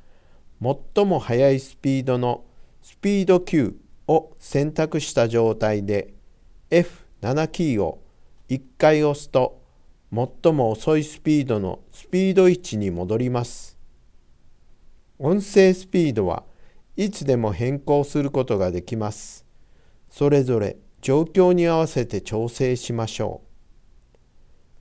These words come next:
これでマイニュースネオから音声スピードを変更する方法を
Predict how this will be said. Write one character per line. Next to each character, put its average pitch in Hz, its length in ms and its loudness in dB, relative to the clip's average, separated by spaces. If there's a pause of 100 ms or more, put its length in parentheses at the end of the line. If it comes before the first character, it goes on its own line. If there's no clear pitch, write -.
(160)
こ 147 160 2
れ 165 120 6
で 165 260 2 (580)
マ 131 180 2
イ 196 140 4
ニ 190 140 4
ュ 185 80 6
ー - 20 2
ス - 180 -6
ネ 135 200 2
オ 135 120 0
か 95 140 -6
ら 82 140 -10 (500)
音 151 220 0
声 147 280 2
ス - 160 -10
ピ 135 260 0
ー - 40 -4
ド 104 180 0
を 90 60 -2
変 135 280 -4
更 139 240 0
す 135 180 -4
る 127 140 0
方 120 240 0
法 117 460 0
を - 240 -2